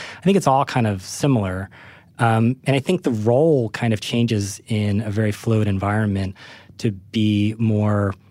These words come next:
I mean, we call it, like, honest about what's going on, and particularly the challenges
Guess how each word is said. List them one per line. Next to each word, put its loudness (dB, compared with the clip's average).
I -4
mean, 2
we 2
call 0
it, -6
like, -8
honest 0
about -2
what's -2
going 0
on, 0
and -4
particularly -2
the -4
challenges -2